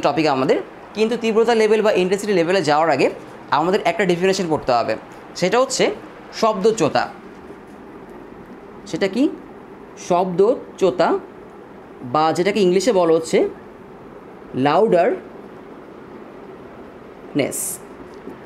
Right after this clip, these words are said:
মানে একটা শব্দ কতটুকু জোরে হচ্ছে বা আস্তে হচ্ছে, সেটাকে বলা হচ্ছে louderness বা হচ্ছে কি,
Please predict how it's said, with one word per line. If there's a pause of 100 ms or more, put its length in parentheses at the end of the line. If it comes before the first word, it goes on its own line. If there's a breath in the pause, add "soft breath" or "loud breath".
(200)
মানে (600)
একটা (120)
শব্দ (380)
কতটুকু (100)
জোরে
হচ্ছে (560)
বা (160)
আস্তে
হচ্ছে, (440)
সেটাকে
বলা
হচ্ছে
louderness (140)
বা
হচ্ছে
কি,